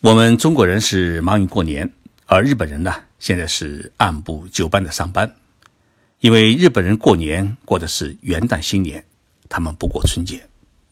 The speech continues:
所以对于日本来说，新年已经过去了一个多月，而我们呢，是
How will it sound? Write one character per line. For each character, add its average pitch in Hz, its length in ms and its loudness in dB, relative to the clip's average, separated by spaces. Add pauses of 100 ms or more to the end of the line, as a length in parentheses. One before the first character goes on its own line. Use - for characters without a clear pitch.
所 - 180 -2
以 78 180 -6 (580)
对 117 140 6
于 117 80 6
日 175 120 0
本 101 140 -4
来 82 160 -4
说， 113 360 2 (500)
新 160 340 4
年 95 340 0
已 98 80 -8
经 87 180 -2
过 98 160 -2
去 - 140 -8
了 73 120 -12
一 87 140 -4
个 - 80 -4
多 90 140 -4
月， 104 180 -2 (440)
而 90 120 -2
我 69 160 -6
们 78 120 -4
呢， - 100 0 (340)
是 - 300 -6